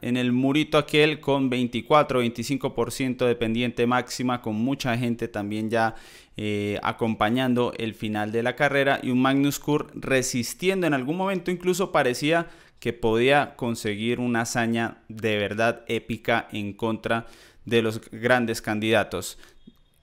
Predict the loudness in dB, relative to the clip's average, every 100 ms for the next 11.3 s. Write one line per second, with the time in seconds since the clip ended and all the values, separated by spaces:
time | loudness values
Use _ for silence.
0 | -2 0 4 4 4 2 0 -2 -2 2
1 | 2 2 0 0 2 2 2 2 2 2
2 | 2 4 4 4 0 0 -2 0 2 2
3 | 0 -6 -4 -2 2 2 2 0 2 0
4 | 2 0 0 0 0 -2 -4 -4 -2 -2
5 | -2 -2 -2 2 4 6 2 -4 -18 -20
6 | -8 0 2 2 2 2 2 2 0 -2
7 | 0 2 4 4 2 -4 -2 2 4 4
8 | 4 2 2 2 2 2 2 2 0 -4
9 | -4 -4 -4 -4 -4 -2 0 0 -4 -10
10 | -4 0 2 2 2 0 0 2 4 6
11 | 6 6